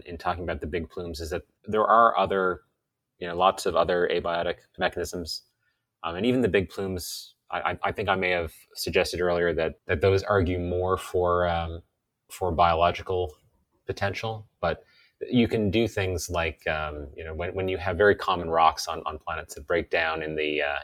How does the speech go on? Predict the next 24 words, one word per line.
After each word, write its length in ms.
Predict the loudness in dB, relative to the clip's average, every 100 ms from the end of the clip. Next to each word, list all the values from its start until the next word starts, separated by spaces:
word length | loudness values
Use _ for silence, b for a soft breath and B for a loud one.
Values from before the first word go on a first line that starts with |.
| -10
in 40 |
the 60 | -8
presence 480 | -2 -2 -2 -6
of, 300 | -4 -4 -4 -10 _ _ -10
of 160 | -10 -10 _
warm 320 | -4 -2 0
water, 380 | 2 2 2 -2
so 180 | -6 -8
a 40 | -2
process 380 | 0 0 -2
called 200 | -4 -2
serpentinization, 880 | -2 -4 -8 -10 -4 -2 0 -4 -10
you 80 | -12
can 300 | -8 -6 -6
create 300 | -2 -2 0
a 20 |
lot 160 | -2 -4
of 60 |
methane 400 | -4 -6 -6 -4 0
that 220 | 0 0
way 140 | -4 -6
as 100 | -12
well. 280 | -10 -10 -12 _ b b b b b -10
So, 540 | -4 -2 0 -2 -4